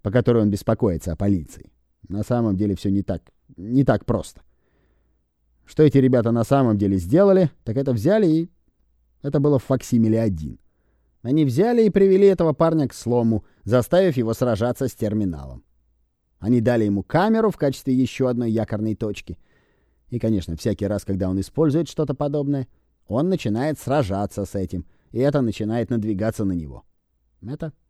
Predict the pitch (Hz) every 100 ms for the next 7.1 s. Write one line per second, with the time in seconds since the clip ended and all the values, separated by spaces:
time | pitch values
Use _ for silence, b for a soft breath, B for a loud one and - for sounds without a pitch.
0 | _ 90 117 113 127 120 101 80 78 -
1 | 90 90 104 117 101 87 - 104 117 104
2 | 92 92 85 76 - _ _ _ - 120
3 | 127 208 226 175 127 147 127 117 113 104
4 | 98 123 226 196 110 143 143 - 120 101
5 | 120 151 107 110 117 80 82 - _ _
6 | _ - 76 107 127 98 85 80 78 69
7 | _